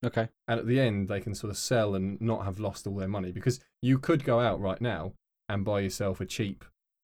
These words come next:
Speaker 2: V eight. I mean, you probably couldn't actually, 'cause prices
Speaker 1: Yeah,
Speaker 2: are so high of
Speaker 1: but then
Speaker 2: everything.
Speaker 1: you,
Speaker 2: But
Speaker 1: I'll tell you
Speaker 2: there
Speaker 1: what,
Speaker 2: are
Speaker 1: a, uh, a nice two thousand ten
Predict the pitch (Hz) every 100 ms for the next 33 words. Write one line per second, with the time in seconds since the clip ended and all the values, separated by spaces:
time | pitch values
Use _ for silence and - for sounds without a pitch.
0 | _ - 95 113 107 98 95 - _ _
1 | _ _ _ 101 95 92 131 - - 117
2 | 87 80 - 90 - 98 - 104 135 110
3 | 87 92 92 113 101 90 101 95 98 104
4 | - _ _ 127 131 185 139 110 117 117
5 | 120 113 110 110 107 117 147 156 135 -
6 | - - - _ _ _ - 151 147 120
7 | 117 110 117 101 98 98